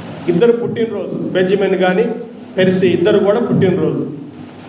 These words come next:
దేవుడు మిమ్మల్ని ఎందుకు పుట్టించాడు? దేవుడు మీకు ఎందుకు ఈ జీవితాన్ని ఇచ్చాడు? మీకే కాదు, ఇక్కడ చేరినటువంటి మనమందరం కూడా, మేమంతా కూడా ప్రశ్నించుకోవాలి,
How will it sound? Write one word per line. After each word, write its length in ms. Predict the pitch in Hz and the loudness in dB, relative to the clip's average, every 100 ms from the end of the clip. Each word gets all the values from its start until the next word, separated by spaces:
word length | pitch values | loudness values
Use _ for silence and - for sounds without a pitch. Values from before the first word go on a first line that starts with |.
| - - - - - - - - - - 139 | -18 -16 -16 -16 -14 -14 -14 -14 -14 -12 0
దేవుడు 320 | 202 277 294 | 4 4 2
మిమ్మల్ని 340 | - 247 233 | -2 -2 -2
ఎందుకు 240 | 226 285 - | -4 -6 -2
పుట్టించాడు? 880 | 240 269 254 247 214 202 196 - - - - - - - - - - - - - - - - - 160 | -2 0 2 2 2 0 -2 -6 -12 -12 -12 -12 -16 -16 -18 -18 -16 -16 -16 -14 -14 -14 -14 -10 2
దేవుడు 320 | 214 294 294 | 4 4 2
మీకు 220 | 262 247 | -2 -2
ఎందుకు 200 | 247 247 | -4 -6
ఈ 120 | 269 | -8
జీవితాన్ని 520 | - 247 254 277 247 | -4 -2 -2 -2 -2
ఇచ్చాడు? 580 | 233 220 208 196 196 196 - - - - | -2 -2 0 0 -2 -4 -10 -18 -16 -4
మీకే 320 | 202 - 302 | 0 2 2
కాదు, 260 | 277 254 233 | 2 0 0
ఇక్కడ 300 | 247 240 240 | -2 0 0
చేరినటువంటి 480 | 262 269 262 262 254 | 0 0 0 2 2
మనమందరం 560 | 208 208 247 294 285 | 2 2 4 2 2
కూడా, 340 | 269 240 254 269 | 2 0 -2 -2
మేమంతా 420 | 220 247 214 247 277 | 0 2 2 2 2
కూడా 580 | 269 254 226 254 254 - - 220 | 2 2 2 0 -4 -8 -10 -4
ప్రశ్నించుకోవాలి, 800 | 240 294 294 - 254 226 196 | -2 0 0 2 4 2 0